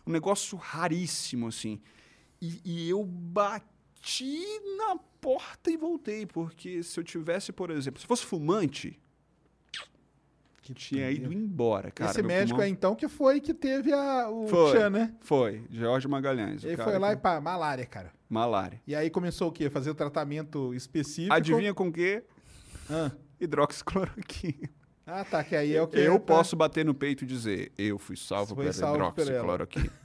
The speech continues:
Speaker 1: <laughs> porque eu tive malária."
Speaker 2: Aí ele começou e aí foi, recuperou.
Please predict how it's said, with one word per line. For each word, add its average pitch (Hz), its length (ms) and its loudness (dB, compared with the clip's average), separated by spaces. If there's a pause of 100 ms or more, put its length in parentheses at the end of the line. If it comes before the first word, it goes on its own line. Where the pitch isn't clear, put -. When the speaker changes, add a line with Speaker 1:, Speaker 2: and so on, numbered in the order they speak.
(220)
Speaker 1:
<laughs> - 360 -20
porque 101 240 -4
eu 95 60 -2
tive 90 200 -10
malária." 101 400 -6 (240)
Speaker 2:
Aí 143 220 -2
ele 170 100 0
começou 202 800 -2
e 233 140 -4
aí 220 180 -2 (300)
foi, 165 160 -2
recuperou. 170 500 -2